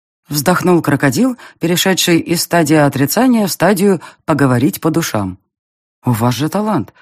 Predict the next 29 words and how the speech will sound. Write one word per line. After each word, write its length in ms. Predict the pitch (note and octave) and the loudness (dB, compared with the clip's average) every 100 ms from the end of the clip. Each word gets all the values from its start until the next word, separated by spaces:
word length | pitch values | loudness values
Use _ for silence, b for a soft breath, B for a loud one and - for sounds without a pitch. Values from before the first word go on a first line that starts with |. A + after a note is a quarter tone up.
| b - | b 0
вы 180 | C#3+ | 0
прирожденный 720 | C#3+ D3 C3 A2 D#3 A3+ D#3+ A#2 | 2 2 2 0 0 2 4 2
врач 360 | A#2 D#3 F#3+ B B | 0 0 -2 B B
и 100 | C#3 | 0
великолепный 680 | C#3+ C3+ B2 A#2 A#2 - D3+ | 4 4 2 -2 -2 0 -2
практик. 500 | - G3+ - F2+ - _ _ _ _ - | -2 -6 -6 -12 -12 _ _ _ _ -6
У 60 | A#2+ | -2
вас 240 | B2+ B2+ | 0 0
пациенты 560 | D3 C3+ C3 B2+ C3 E3 | -2 0 2 2 2 -2
встают, 380 | - G3 G3 | -2 -2 -2
когда 240 | - D#3 D3+ | -2 0 2
вы 100 | D3 | 2
только 260 | D3+ C3 | 2 0
водички 520 | C3 B2+ A#2+ C#3 - G3 | 0 0 2 0 0 2
им 160 | G3+ | 2
в 120 | - | 0
палате 420 | - A#3 G#3 - B2 | -2 0 0 0 -2
подносите. 640 | B2+ B2 A#2 - G2+ - _ _ _ _ - | 0 0 0 -2 -8 -10 _ _ _ _ -8
Так 200 | C3+ - | -6 -4
что 200 | - C3 | -2 2
у 120 | C#3 | 2
вас 200 | D3 F3 | 2 0
за 120 | D#3 | -2
катастрофа 560 | F#3 G#3 G#3 A3+ G#3 D3 | -2 -4 -4 -2 0 -2
с 100 | - | -2
теорией?" 640 | G3+ A3 F3+ A2+ G2 - _ _ _ _ _ - | -2 0 0 0 -6 -12 _ _ _ _ _ -8
"М, 340 | G#3 G3+ G#3+ | -6 -4 -2
не 120 | A3+ B3 | 0 0
знаю", 560 | A3 A3+ F3+ B2 A#2+ | 0 0 0 -2 -6